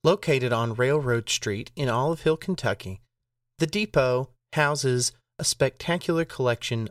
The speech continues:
of Tom T. Hall memorabilia, as well as displays on many other local heroes. While you're there, say hello and thank you to our Chamber of Commerce leadership, and sign the guest book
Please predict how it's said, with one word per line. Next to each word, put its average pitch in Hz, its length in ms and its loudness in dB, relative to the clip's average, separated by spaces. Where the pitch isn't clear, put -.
of - 140 -4
Tom 147 280 -2
T. 147 220 -4
Hall 123 240 0
memorabilia, 117 880 -2
as - 220 -2
well 147 220 2
as 117 340 0
displays 101 720 -2
on 131 240 2
many 160 260 2
other 139 220 2
local 123 300 0
heroes. 101 600 -8
While 139 180 2
you're 160 160 -2
there, 127 380 0
say 160 220 2
hello 180 460 2
and 165 160 -2
thank 180 340 0
you 76 160 -10
to - 120 0
our 139 140 4
Chamber 160 440 0
of 156 120 0
Commerce 135 500 -2
leadership, 113 520 -4
and 143 180 2
sign 160 340 2
the 170 80 -2
guest 175 340 2
book - 300 -6